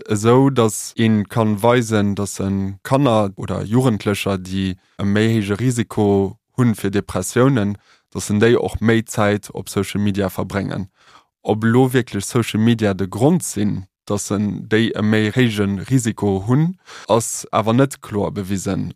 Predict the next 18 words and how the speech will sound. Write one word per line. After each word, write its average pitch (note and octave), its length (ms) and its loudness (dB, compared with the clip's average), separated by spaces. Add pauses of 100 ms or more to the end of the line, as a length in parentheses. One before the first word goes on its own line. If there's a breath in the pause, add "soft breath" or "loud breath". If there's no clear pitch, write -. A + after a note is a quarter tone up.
(120)
An A2 180 2
da A2+ 240 6
so A2 160 -2
sech A2+ 280 2
bisssen G2 260 -4
de G2 80 -6
Problem A2 460 2
hei G#2+ 320 2
an, G2 440 0
gesät A2 300 0
ihr A2+ 80 2
neben F#2+ 300 0
die F2+ 100 -4
Zusammenhänge, G#2 720 0
gesät G#2 360 -2
die F#2 100 -4
Zusammenhänge G2 600 -2
hauptsächlich G#2 480 -2